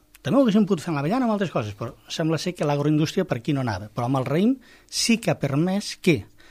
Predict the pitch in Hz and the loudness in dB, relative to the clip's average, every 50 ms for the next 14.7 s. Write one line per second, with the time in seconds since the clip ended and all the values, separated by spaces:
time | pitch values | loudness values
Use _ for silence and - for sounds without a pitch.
0 | - - - _ - 123 113 - 165 160 151 - 156 156 180 170 - - 120 110 | -20 -20 -20 _ -8 -8 -2 -2 -2 -2 0 -2 0 0 0 -2 -2 -4 2 4
1 | 151 175 175 160 - 160 165 160 170 160 160 151 151 - - 127 120 123 123 - | 4 4 4 2 0 -2 -2 0 0 2 0 0 -2 -4 -10 -8 -8 -6 -4 -4
2 | 131 131 131 123 127 123 117 175 190 175 139 127 120 107 101 113 135 165 208 202 | -4 -2 -2 -2 -4 -4 -2 0 0 0 0 -2 -2 -2 0 2 2 2 2 0
3 | 285 - _ _ _ _ _ _ _ - - - - - - - - 180 160 143 | -2 -6 _ _ _ _ _ _ _ -20 -20 -20 -16 -8 -6 -2 2 4 4 4
4 | 175 202 214 208 208 - 202 202 185 160 190 185 185 190 180 147 131 143 220 247 | 4 2 2 2 4 4 4 4 4 4 2 2 4 2 0 0 2 4 6 6
5 | 254 220 233 - 175 160 165 165 - 160 156 151 143 123 - - _ _ _ _ | 6 6 4 2 0 0 0 0 0 2 2 2 0 -2 -6 -12 _ _ _ _
6 | _ _ - 123 127 135 135 131 131 120 - - - _ - 135 143 147 139 - | _ _ -12 -10 -8 -6 -6 -6 -8 -10 -12 -18 -18 _ -4 -2 -2 -2 0 0
7 | 156 139 143 143 143 - - - - - - _ 147 143 123 110 120 165 220 233 | 0 0 0 0 0 0 0 -2 -2 -4 -6 _ -2 -2 0 0 0 0 0 0
8 | 190 143 147 139 135 127 151 147 160 190 196 180 208 196 165 170 185 185 202 247 | 0 -2 -2 -2 -2 0 0 2 2 2 2 4 4 2 4 4 4 4 4 4
9 | 277 - - - - - - _ _ _ _ _ - 127 113 - 156 160 160 151 | 2 0 -6 -18 -20 -20 -20 _ _ _ _ _ -10 -8 -6 -2 -2 -2 -2 -2
10 | 143 151 156 151 151 151 156 151 147 165 170 - 156 135 143 139 - - 165 170 | -2 -2 -2 0 0 0 0 -2 -2 -4 -4 -4 -4 -4 -4 -4 -2 -2 -2 -2
11 | 175 170 147 143 147 147 151 147 156 156 190 220 - - - - - 196 160 - | -2 0 0 2 2 2 2 2 2 2 2 0 -2 -6 -16 -2 0 0 2 4
12 | 165 190 214 202 214 208 202 - - 220 196 135 107 104 127 240 330 269 - - | 4 4 4 4 2 2 0 2 0 0 0 0 0 -2 -2 -2 -2 -2 -2 -4
13 | 120 - - - - - _ _ _ - 110 131 131 190 185 - 180 165 170 151 | -8 -8 -10 -16 -20 -20 _ _ _ -10 -10 -4 -4 -4 -2 0 -2 -2 0 0
14 | 160 156 147 131 139 131 123 147 - - - 185 226 262 | 0 -2 0 -2 -4 -4 -4 -6 -6 -4 -2 0 0 0